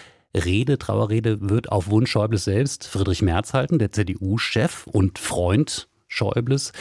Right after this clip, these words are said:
Die zweite, kein geringerer als der französische Staatspräsident Emmanuel Macron. Ähm, und ich könnte mir vorstellen, dass das einem Wolfgang Schäuble auch sehr gut gefallen hätte, nicht nur wegen dieses hohen Staatsamtes, sondern auch, weil er ja wahrscheinlich,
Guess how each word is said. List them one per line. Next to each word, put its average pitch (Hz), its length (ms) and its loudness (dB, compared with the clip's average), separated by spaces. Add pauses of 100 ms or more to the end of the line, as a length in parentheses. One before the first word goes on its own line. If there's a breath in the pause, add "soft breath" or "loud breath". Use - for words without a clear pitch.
(240 loud breath)
Die 95 100 4
zweite, 147 720 4
kein 117 260 2
geringerer 110 460 4
als 98 140 -2
der 101 120 0
französische 113 500 0
Staatspräsident 92 680 -2
Emmanuel 92 340 0
Macron. 135 560 2
Ähm, 104 520 0 (100)
und 104 140 0
ich - 100 -6
könnte 113 220 2
mir 107 100 4
vorstellen, 151 580 2 (500 loud breath)
dass 110 160 0
das 120 200 0
einem 117 180 4
Wolfgang 107 400 2
Schäuble 107 380 0
auch - 280 -4 (240)
sehr 101 300 2
gut 101 420 -2 (260)
gefallen 107 520 2
hätte, 117 240 4
nicht 101 220 4
nur 101 180 4
wegen 95 200 2
dieses 90 340 0
hohen 98 180 4
Staatsamtes, 110 580 0
sondern 110 240 6
auch, 104 220 -4
weil 110 240 -2
er 131 140 0
ja 123 200 2
wahrscheinlich, 117 600 2